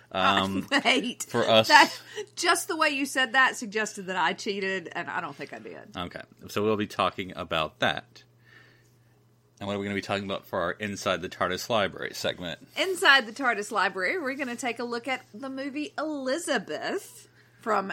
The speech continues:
Speaker 2: nineteen ninety-eight, which has Christopher Eccleston playing Thomas Howard, the fourth Duke of Norfolk.
Speaker 1: Interesting.
Speaker 2: I know.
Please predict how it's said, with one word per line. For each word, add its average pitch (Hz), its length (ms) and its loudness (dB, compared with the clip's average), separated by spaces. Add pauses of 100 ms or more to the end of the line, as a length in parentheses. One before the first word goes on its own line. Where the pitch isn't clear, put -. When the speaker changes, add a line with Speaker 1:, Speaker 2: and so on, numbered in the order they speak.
Speaker 2:
nineteen 196 480 -6
ninety-eight, 185 800 -6 (320)
which 262 200 -8
has 277 220 0
Christopher - 600 -6
Eccleston 254 580 -4
playing 220 520 -2 (100)
Thomas 277 540 -4
Howard, 180 560 -2
the 127 100 -12
fourth 185 500 -8
Duke 208 300 -8
of 196 160 -8
Norfolk. 160 720 -14 (320)
Speaker 1:
Interesting. - 800 -10 (140)
Speaker 2:
I 139 300 -8
know. 151 500 -12